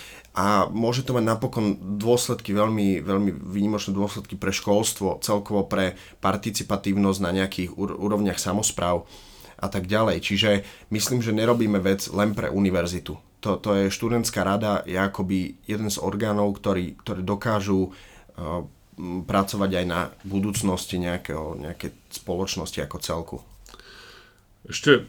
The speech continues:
Speaker 2: predsa len prevrátim list, ale už naposledy v tejto relácii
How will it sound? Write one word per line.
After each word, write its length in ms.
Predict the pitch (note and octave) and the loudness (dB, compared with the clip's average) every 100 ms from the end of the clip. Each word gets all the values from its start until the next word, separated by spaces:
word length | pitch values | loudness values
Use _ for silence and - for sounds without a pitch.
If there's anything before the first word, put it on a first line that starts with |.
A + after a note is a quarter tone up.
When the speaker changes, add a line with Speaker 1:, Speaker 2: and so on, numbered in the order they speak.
| - - | -8 -2
Speaker 2:
predsa 320 | F#2 - G#2 | 0 2 4
len 320 | G2 G2 - - - | 6 4 0 -6 -2
prevrátim 560 | G2+ F#2+ F#2+ F#2+ G2 | 2 4 4 4 2
list, 560 | F2 G2 - - - - - | 4 4 2 -2 -8 -10 -4
ale 160 | F#2 | 0
už 240 | G#2+ G#2+ G2 | 2 2 0
naposledy 480 | G2 - F2+ F2 | -2 -2 -2 -2
v 80 | F#2+ - | -2 -4
tejto 180 | - E2 | -4 -2
relácii 560 | E2+ E2 E2 - F#2 | 0 -2 -2 -2 0